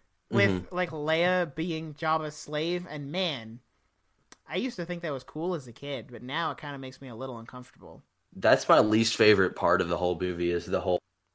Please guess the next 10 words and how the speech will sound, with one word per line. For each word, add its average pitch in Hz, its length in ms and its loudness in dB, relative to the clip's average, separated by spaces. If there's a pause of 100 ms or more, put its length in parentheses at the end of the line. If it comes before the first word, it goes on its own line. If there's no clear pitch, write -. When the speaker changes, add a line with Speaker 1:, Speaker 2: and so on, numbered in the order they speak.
(300)
Speaker 2:
sequence. 104 640 0 (320)
It's - 80 -8
not 139 240 6
bad, 98 380 4
it's - 160 -6
just, - 240 -6
like, 85 240 0
it 90 60 0
gets 95 180 2
boring. 90 560 2